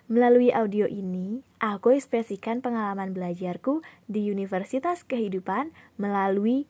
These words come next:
Bahasaku Untukmu. Kita sama-sama belajar yuk. Aku akan membahas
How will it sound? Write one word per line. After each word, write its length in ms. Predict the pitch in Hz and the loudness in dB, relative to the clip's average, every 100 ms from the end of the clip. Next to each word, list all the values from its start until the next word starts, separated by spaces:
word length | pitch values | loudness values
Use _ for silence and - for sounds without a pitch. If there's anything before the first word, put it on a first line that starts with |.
| _ 190 | _ -4
Bahasaku 800 | 190 196 - 220 220 247 247 262 | -4 -4 -4 -4 -2 0 0 0
Untukmu. 480 | 202 - 180 175 - _ _ _ _ - _ - | -8 -8 -8 -8 -12 _ _ _ _ -20 _ -4
Kita 240 | 233 311 | -2 0
sama-sama 480 | 320 269 247 208 208 | 0 0 -2 -2 0
belajar 400 | 185 180 185 247 | 0 -2 -2 0
yuk. 160 | 302 - _ _ _ _ - - - | -2 -4 _ _ _ _ -20 -20 -2
Aku 320 | 247 254 311 320 | 2 2 2 0
akan 320 | 311 254 220 | 0 -2 0
membahas 800 | 220 208 202 180 190 214 247 | 0 0 0 -2 -2 0 -2